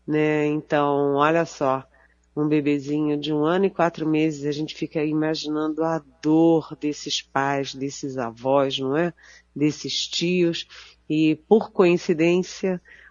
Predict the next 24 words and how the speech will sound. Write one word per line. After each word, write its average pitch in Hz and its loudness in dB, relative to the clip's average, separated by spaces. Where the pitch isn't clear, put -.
ontem, 180 6
nos 226 6
Estados 175 0
Unidos, 165 0
a 185 4
Pfizer 156 2
come-, 147 0
começou 156 2
a 220 6
falar 160 4
em 160 0
pedido 151 -4
de 143 -2
autorização 185 2
para 156 0
vacinação 156 -2
contra 135 -6
a - -10
covid 190 -2
a 180 6
partir 170 -4
de 156 -10
seis 202 2
meses 165 -4